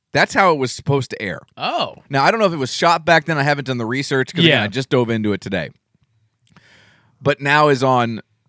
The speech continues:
Speaker 1: Amazon Prime in twenty twenty. There was
Speaker 2: Okay.
Speaker 1: financial issues.
Speaker 2: Whatever.
Speaker 1: Whatever.
Speaker 2: Okay.
Speaker 1: So John Cusack is in this.
Speaker 2: Okay, I like him.
Speaker 1: Yeah. Um, but you think of John Cusack as kind of always the good guy.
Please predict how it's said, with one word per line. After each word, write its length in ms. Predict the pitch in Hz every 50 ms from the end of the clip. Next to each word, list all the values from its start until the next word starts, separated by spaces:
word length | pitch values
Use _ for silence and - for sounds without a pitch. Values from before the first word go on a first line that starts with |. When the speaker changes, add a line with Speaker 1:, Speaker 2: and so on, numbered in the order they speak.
| _ _
Speaker 1:
Amazon 420 | 131 135 143 143 135 123 120 113 -
Prime 560 | - - 165 156 143 123 110 98 92 92 90
in 140 | 92 101 95
twenty 300 | - 117 110 101 95 90
twenty. 340 | - 107 95 82 67 73 104 - - 110
There 100 | 113 113
was 120 | 113 110
Speaker 2:
Okay. 80 | 110 113
Speaker 1:
financial 500 | 120 113 110 120 127 135 - - 135 123
issues. 520 | 117 113 - 120 113 104 107 104 92 - - _ _ _ _ _ _ -
Speaker 2:
Whatever. 320 | - 139 127 110 98 90
Speaker 1:
Whatever. 260 | 127 117 101 85 156 139
Speaker 2:
Okay. 180 | - 104 87 - _ - - - - - - - - - - - - 139 147 151 _ _ _ _ _ _ _ _ _ _ _ _ _ - - - - - - _ _ _ _ _ _ _ _ _ _ _ -
Speaker 1:
So 180 | - 185 160
John 360 | 156 135 147 190 202 247 240 -
Cusack 640 | - - - 208 220 202 - - 110 92 92 -
is 140 | 95 85 80
in 160 | 87 82 78
this. 300 | 73 67 - - - - -
Speaker 2:
Okay, 380 | 160 151 - 139 123 131 156
I 140 | 156 147 135
like 260 | 131 120 107 107 110
him. 260 | - 113 123 160 190 -
Speaker 1:
Yeah. 220 | 147 143 101 - - - _ _ _ _ _ _ -
Um, 360 | 139 131 123 120 117 120 - - _ _ -
but 120 | 127 156
you 100 | 156 156
think 220 | - 254 262 -
of 80 | 240 175
John 240 | - 185 165 147 -
Cusack 580 | - - 196 220 214 - 147 117 110 - -
as 200 | 117 107 101 -
kind 260 | - - - 147 139 127
of 80 | 113
always 460 | - - 117 120 135 131 131 120 104
the 120 | 98 104 101
good 320 | 82 78 90 104 104 90
guy. 300 | 76 80 69 71 - _